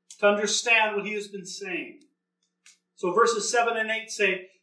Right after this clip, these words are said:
"For land that has drunk the rain that often falls on it and produces a crop useful to those whose sake it is cultivated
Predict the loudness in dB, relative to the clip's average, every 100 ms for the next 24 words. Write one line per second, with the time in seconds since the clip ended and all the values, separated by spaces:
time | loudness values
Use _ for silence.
0 | _ 2 4 4 4 6 6 2 0 2
1 | 2 -2 0 2 2 0 -2 0 -2 -4
2 | -2 -2 0 0 0 -6 -10 -6 -2 -2
3 | -2 -4 -2 -4 -8 -8 -10 -10 -16 -16
4 | -12 -2 -2 -2 -10 -8 -8 -8 -8 -8
5 | -10 _ _ -8 -2 4 4 2 -8 -10
6 | -6 -2 -4 -6 -12 -2 2 2 0 -4
7 | -4 -6 -10